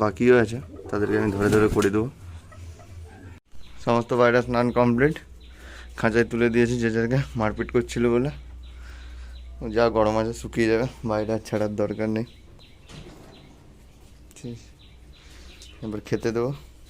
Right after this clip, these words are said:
ওই নিচটাও ধুয়ে দিলাম একসঙ্গে একেবারে পরিষ্কার করে। চলুন এবার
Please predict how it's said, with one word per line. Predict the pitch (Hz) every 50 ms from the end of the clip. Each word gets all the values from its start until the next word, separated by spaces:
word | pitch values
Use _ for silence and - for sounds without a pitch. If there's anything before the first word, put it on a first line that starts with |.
| - - 107
ওই | 110 107 107
নিচটাও | 113 107 - - - 117 113 107 104
ধুয়ে | 107 107 107 107
দিলাম | 110 110 117 113 107
একসঙ্গে | 104 107 - - 117 110 107
একেবারে | 107 107 107 107 110 110 127 139 - - - - - - - - - - - - - -
পরিষ্কার | - 107 101 - - - 110 107 104 107
করে। | 107 117 127 - - - - - - - - - - - - - - - - 831 807 784 - - - - - - - - - - - - - - - - - - - - - - - - - - - - - - - - - - - - - - - - - -
চলুন | - 120 113 120 113 - - - - -
এবার | 110 107 104